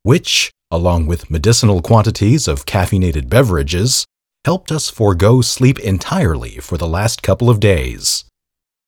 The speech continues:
We did release cycles just a few hours apart, re-releasing every time we fixed a significant problem.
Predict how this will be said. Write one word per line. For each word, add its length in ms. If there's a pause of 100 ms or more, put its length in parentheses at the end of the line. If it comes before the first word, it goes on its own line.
(140)
We 200
did 280
release 320
cycles 520
just 380
a 60
few 260
hours 320
apart, 480 (260)
re-releasing 880
every 320
time 420
we 120
fixed 320
a 60
significant 580
problem. 500